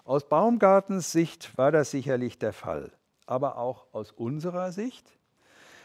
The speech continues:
Für diese Frage müssen wir etwas berücksichtigen, auf das uns der Titel des Werkes von Baumgartens Schüler Meyer aufmerksam machen kann. Der lautete,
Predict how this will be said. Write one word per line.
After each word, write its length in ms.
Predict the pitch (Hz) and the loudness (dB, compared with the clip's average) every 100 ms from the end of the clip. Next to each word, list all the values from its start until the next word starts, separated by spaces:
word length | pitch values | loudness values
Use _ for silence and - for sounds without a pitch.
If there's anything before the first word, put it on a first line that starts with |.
| _ | _
Für 160 | - 156 | 0 4
diese 320 | 233 262 240 | 6 6 4
Frage 360 | - 123 123 143 | 2 0 0 0
müssen 340 | 160 165 165 | -2 -2 0
wir 120 | 156 | 0
etwas 340 | 160 175 180 - | 2 0 -2 -2
berücksichtigen, 920 | 151 160 185 190 165 - 170 190 190 | -4 -4 -2 -4 -4 -4 -2 -2 -4
auf 240 | - 135 | -4 -2
das 260 | 151 156 - | -2 -2 -4
uns 360 | 165 165 147 | -6 -6 -4
der 120 | - 139 | -4 -2
Titel 380 | 180 190 185 | -4 0 0
des 240 | 160 143 - | 0 -4 0
Werkes 400 | 131 143 156 143 | 0 0 -2 -4
von 200 | 139 135 | -6 -2
Baumgartens 680 | 123 127 131 127 113 127 | -2 -2 0 -2 -2 -8
Schüler 360 | - 120 123 131 | -6 -4 0 0
Meyer 500 | 120 143 156 113 - | 0 2 4 2 -4
aufmerksam 580 | 82 - 73 - - 78 | -10 -14 -18 -14 -12 -10
machen 360 | 76 - 80 | -12 -14 -16
kann. 240 | - 71 69 _ _ _ _ - | -14 -14 -14 _ _ _ _ -10
Der 120 | 113 | -6
lautete, 760 | 104 165 220 175 - 180 202 | -2 -4 -4 -10 -10 -10 -10